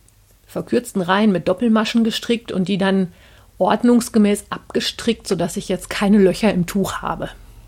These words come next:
Ich mochte das einfach nicht leiden, weiß ich nicht. Und Strickanleitungen sind ja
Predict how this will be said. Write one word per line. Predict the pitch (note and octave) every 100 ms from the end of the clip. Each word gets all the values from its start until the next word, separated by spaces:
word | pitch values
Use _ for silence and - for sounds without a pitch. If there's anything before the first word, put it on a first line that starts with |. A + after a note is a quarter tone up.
| - - - -
Ich | - F#3
mochte | G3+ -
das | G3+ F#3+
einfach | G3+ G3 G3
nicht | F#3
leiden, | E3+ F3+ E3 - - -
weiß | G3 F#3+
ich |
nicht. | F3 - - - - - - - -
Und | A3+
Strickanleitungen | - - - A#3 A3 A3 A3+ G#3
sind | F#3 G#3
ja | G#3 F3+ E3+